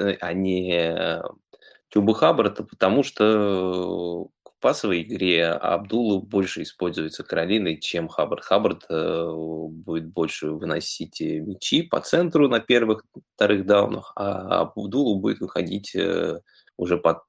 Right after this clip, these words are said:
пасовые всякие комбинации. И в P P R-лигах это более ц-, это более ценно, во-первых. Во-вторых, э, матчапы хоть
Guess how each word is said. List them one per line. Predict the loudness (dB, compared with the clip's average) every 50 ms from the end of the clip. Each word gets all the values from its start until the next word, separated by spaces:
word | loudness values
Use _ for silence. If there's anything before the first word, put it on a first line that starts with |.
| -20 -20 _ _
пасовые | 2 2 2 2 0 -4 -4 -4
всякие | -4 -4 -6 -6 -6 -10 -16 -14
комбинации. | -12 -6 -2 0 2 2 2 0 0 -4 -6 -8 -8
И | -10
в | -10 -14
P | -10
P | -2 2 2
R-лигах | 2 2 2 2 2 2 2 2 -2 -4
это | -8 -10 -8 -10 -10
более | -6 0 0 2 2 2 0 -4
ц-, | -6 -8 -12 -12 -14 _ _ -12
это | -10 -10 -10 -4
более | 0 2 2 2 2 0
ценно, | 0 0 2 4 4 4 4 2 0 -2 -6 _ _ -4
во-первых. | -4 -2 2 2 2 2 2 0 -4
Во-вторых, | -8 -6 0 2 4 4 4 4 2 0 2 4
э, | 6 6 6 6 4 4 2
матчапы | 0 -2 -4 -4 -2 0 2 2 0 -2 -6 -10
хоть | -8 -8 -10 -10 -10 _ -20 -20